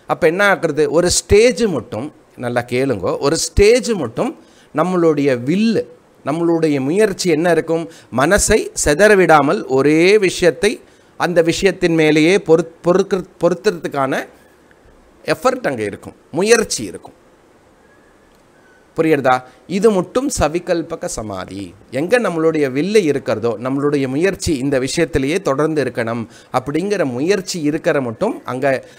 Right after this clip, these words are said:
அது மட்டும் என்னாகிறது? அது தியானம் ஸ்டேஜ்லேருந்து சவிகல்பக சமாதி மட்டும் ஏற்படுது.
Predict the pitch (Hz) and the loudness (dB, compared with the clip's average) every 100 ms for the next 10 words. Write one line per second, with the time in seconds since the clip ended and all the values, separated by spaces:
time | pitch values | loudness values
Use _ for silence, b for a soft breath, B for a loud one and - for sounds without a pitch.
0 | B 139 151 151 139 208 165 156 170 151 | B -2 0 0 0 -2 0 0 0 0
1 | 143 196 254 113 120 110 110 117 156 160 | -2 -2 -4 -4 -4 -2 0 0 2 0
2 | 151 147 139 139 131 160 - - - 147 | 0 0 0 -2 -4 -4 -6 -8 -4 -2
3 | 143 214 208 196 185 165 156 131 120 113 | -2 -4 -4 -4 -4 -8 -8 -8 -6 -8
4 | 107 101 92 139 131 101 92 82 85 85 | -8 -12 -10 -8 -8 -8 -10 -10 -10 -12